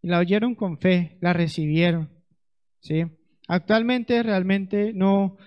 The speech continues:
eh, ahora el Espíritu Santo no opera, eh, no creo que opere de esa manera como operó en ese tiempo. Lo hacía en ese tiempo, ¿por qué? Por señal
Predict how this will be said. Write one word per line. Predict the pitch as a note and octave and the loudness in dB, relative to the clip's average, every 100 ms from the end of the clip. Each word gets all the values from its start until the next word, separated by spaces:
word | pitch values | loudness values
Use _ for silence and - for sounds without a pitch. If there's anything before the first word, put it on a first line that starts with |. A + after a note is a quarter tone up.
| _ _ - | _ _ -2
eh, | F3 E3+ | 2 2
ahora | D#3 D#3+ F#3 | 2 2 2
el | G3 | 2
Espíritu | F3 F3+ F3+ F3+ | 2 2 0 0
Santo | F3 E3+ E3+ F#3 | -2 -2 -4 -2
no | F3+ | -2
opera, | E3+ F3+ F3 F3 F3+ | 0 0 0 0 0
eh, | E3 D#3+ E3+ | 0 -2 -4
no | E3 | -6
creo | E3 F#3+ F#3 | -2 -2 -2
que | F3 | -4
opere | D#3+ D#3+ E3+ F3+ | -2 0 2 0
de | |
esa | E3 F#3 | -2 -4
manera | F3 D#3 D#3+ E3 | -4 -4 -2 -2
como | F3 F3+ | -2 -4
operó | D#3+ E3 D3 D#3+ | -2 -2 0 0
en | F3 | 0
ese | F3 F3 | -2 -4
tiempo. | - F3 E3+ D#3 F3+ F3 _ _ _ | -2 -2 -2 -4 -6 -6 _ _ _
Lo | E3 | -2
hacía | E3+ E3+ G#3+ A3+ | 0 2 0 2
en | |
ese | G#3+ G3+ | 0 -2
tiempo, | G#3 G#3+ G3+ G#3+ | -2 -2 -2 -4
¿por | F#3+ F#3 D#3 | -2 -2 0
qué? | F#3 G3 | 0 0
Por | G3 F3 D#3 | 0 -2 -2
señal | D3+ D3+ E3 F#3 A3+ - | -6 -4 -2 -2 -4 -8